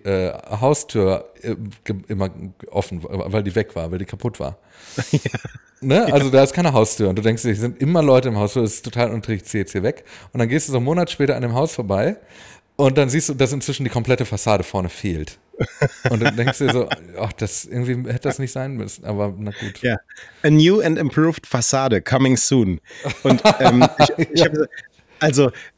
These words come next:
Speaker 2: ähm, ich hab so den Gedanken gehabt, na, vielleicht, ähm, drehen sie es einfach, m-, machen sie eine neue Grafik, in der die ganzen Spalten so ein bisschen dünner sind oder so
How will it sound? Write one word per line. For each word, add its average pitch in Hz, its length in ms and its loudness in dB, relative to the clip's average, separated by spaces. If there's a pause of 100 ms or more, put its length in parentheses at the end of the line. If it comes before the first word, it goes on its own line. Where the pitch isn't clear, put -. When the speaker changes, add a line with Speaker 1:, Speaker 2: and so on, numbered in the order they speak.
Speaker 2:
ähm, 131 320 6 (240)
ich - 160 2
hab 185 120 0
so 170 120 2
den 151 160 6
Gedanken 139 320 2
gehabt, 135 280 0
na, 143 200 2 (360)
vielleicht, 135 500 -4 (380)
ähm, 127 460 2
drehen 135 340 0
sie 151 100 -2
es - 100 -2
einfach, 135 420 -4 (180)
m-, 127 200 0
machen 139 260 0
sie 151 80 4
eine 139 180 2
neue 143 300 2
Grafik, 135 480 -2
in 127 120 2
der 123 100 2
die 123 100 -2
ganzen 131 320 -2
Spalten 151 480 0
so 123 100 2
ein 117 60 0
bisschen 131 300 4
dünner 151 300 4
sind 180 260 0
oder 175 240 -2
so 175 300 -2